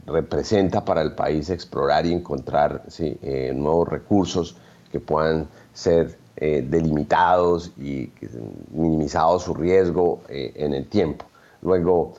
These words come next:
eh, es una manera de presentarlo,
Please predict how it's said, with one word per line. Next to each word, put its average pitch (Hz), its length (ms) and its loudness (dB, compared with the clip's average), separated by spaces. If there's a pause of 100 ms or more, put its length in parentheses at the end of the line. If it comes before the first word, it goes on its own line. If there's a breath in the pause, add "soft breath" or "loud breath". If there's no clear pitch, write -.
(300 loud breath)
eh, 78 260 0
es 98 180 0
una 117 380 2
manera 82 760 0
de 90 220 2
presentarlo, 107 880 -2